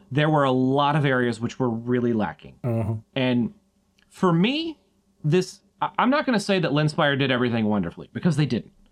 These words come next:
Speaker 1: I'm not gonna say that it was the best desktop experience that you could have, because it wasn't.
Speaker 2: Mm-hmm.
Speaker 1: However,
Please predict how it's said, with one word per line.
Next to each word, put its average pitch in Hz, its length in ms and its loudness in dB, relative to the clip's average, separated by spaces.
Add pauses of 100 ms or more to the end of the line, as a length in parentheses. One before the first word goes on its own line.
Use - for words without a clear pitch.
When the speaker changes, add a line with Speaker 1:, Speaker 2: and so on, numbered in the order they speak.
(400)
Speaker 1:
I'm 180 100 4
not 220 140 2
gonna 214 120 2
say 202 160 0
that 175 100 2
it 160 80 -2
was 156 100 0
the 143 80 0
best 151 260 -2
desktop 131 380 -2
experience 120 420 -4
that - 120 -18
you 113 60 -2
could 101 80 -4
have, 101 260 -2 (440)
because 180 260 0
it 156 120 -4
wasn't. - 340 -4
Speaker 2:
Mm-hmm. 104 200 -2 (460)
Speaker 1:
However, 190 500 2